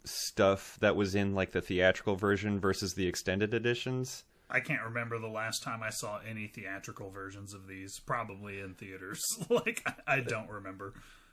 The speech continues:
Speaker 1: Like, we bought the initial, I think we got the first one on V H S, if I'm being honest. And then, <laughs> uh, I watched that, like, a ton. It just came from, like, repetition, and then we got the, the,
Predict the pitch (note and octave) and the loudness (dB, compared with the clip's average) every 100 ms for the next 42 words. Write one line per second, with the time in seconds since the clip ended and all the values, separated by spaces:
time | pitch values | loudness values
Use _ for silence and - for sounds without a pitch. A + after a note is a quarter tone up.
0 | - - - E2+ B2 C#3+ D#3 D#3+ D3 F3+ | -20 -20 -18 2 6 8 8 6 8 8
1 | E3 D3+ C3+ C3 - C3+ F#3+ D#3 B2 A2+ | 8 6 6 4 4 4 6 6 8 8
2 | G2 G#2 F#2+ G#2 F2+ E2+ F2 F2 D#2+ - | 6 2 0 0 0 0 0 0 0 0
3 | D#2+ D#2+ - - E2 F2 E2 E2 E2 D#2+ | -2 -2 -6 -8 -6 -4 -2 -2 -2 -2
4 | E2+ - A2 A2+ A2+ D#3 B2+ - - - | -4 0 6 8 8 8 6 2 -14 -18
5 | - - - - - A2 G#2 G2+ - A#2+ | -18 -18 -18 -6 4 8 8 6 6 8
6 | B2 A#2 - G2+ F2 F#2 F2 - G#2 F#2+ | 10 10 8 8 8 6 2 2 4 4
7 | F#2+ G2+ - A#2+ C#3 D3 C#3 C3+ A#2 G#2 | 0 -2 0 2 4 6 6 6 6 6
8 | A2 G#2 G#2 - G2 - G#2+ G#2 F#2 F#2 | 8 6 6 2 2 4 4 4 4 4
9 | F2+ F#2 F2 F#2 E2 E2 - E2+ - _ | 4 2 0 0 0 0 -2 -4 -6 _
10 | _ _ _ G2+ | _ _ _ 0